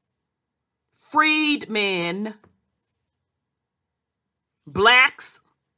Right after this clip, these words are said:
that were free, they say out of slavery, which were really those indenture serving contracts,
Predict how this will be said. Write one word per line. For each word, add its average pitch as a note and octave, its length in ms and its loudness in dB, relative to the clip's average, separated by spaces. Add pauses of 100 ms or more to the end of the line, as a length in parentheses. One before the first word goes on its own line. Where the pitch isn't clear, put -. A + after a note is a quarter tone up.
(400)
that G#3 260 0
were A3+ 140 2
free, G#3+ 680 -6 (240)
they F#3+ 160 -2
say B3 320 -2
out A#3+ 180 4
of B3 60 -8
slavery, G#3 920 -4 (580)
which - 180 -18
were G#3+ 140 -10
really G#3+ 640 0 (760)
those G#3 280 -2
indenture G3+ 420 -6
serving G#3+ 460 -2
contracts, A#3+ 1000 -2